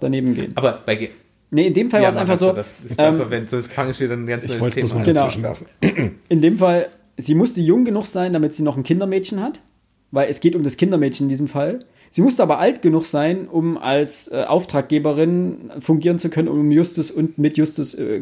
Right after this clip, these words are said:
Speaker 1: auf Ni-, auf dem Niveau Justus mithalten zu können. Und das musste einfach schief gehen. Hat, war so, so, so auf Biegen und Brechen irgendwie zusammengewurstet.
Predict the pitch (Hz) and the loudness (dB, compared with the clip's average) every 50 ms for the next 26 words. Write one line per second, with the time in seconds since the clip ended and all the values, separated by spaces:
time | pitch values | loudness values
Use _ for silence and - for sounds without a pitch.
0 | - - - - _ _ _ _ _ _ _ - 139 123 - - 143 143 143 - | -6 -10 -14 -18 _ _ _ _ _ _ _ -4 -4 -4 -2 0 0 2 2 0
1 | - - - 165 139 127 127 123 123 139 156 151 147 147 147 - 135 - 147 143 | 0 -4 -2 0 2 2 2 2 2 2 4 4 4 2 0 -2 -4 -4 -4 -2
2 | - 117 110 107 - - - - - - 104 - - - _ _ _ _ _ _ | -2 -2 -2 -4 -6 -10 -14 -10 -8 -8 -8 -8 -10 -14 _ _ _ _ _ _
3 | _ - - 110 98 127 160 170 - 127 110 107 113 104 - - 127 123 120 - | _ -6 -4 0 2 2 2 4 2 2 0 0 -2 -4 -4 -2 -2 -2 -2 -2
4 | 123 117 117 117 127 143 123 123 135 127 135 143 123 90 123 127 143 131 - - | -4 -2 0 0 0 0 2 2 2 2 2 2 0 0 -2 -4 -4 -4 -6 -10
5 | - - - - _ _ - - - - - - - - 147 - - - - 135 | -14 -18 -18 -20 _ _ -20 -16 -14 -14 -14 -12 -12 -12 -12 -12 -12 -8 -6 -4
6 | - - 135 - - _ _ _ - 175 185 185 165 147 131 - - 151 156 - | -2 -2 -4 -6 -8 _ _ _ 0 2 4 4 4 2 2 2 0 0 0 2
7 | 151 139 139 131 127 - 127 131 127 127 120 117 92 135 135 - - - - | 2 2 2 0 0 -2 0 0 2 2 0 -2 -4 -8 -10 -10 -12 -16 -16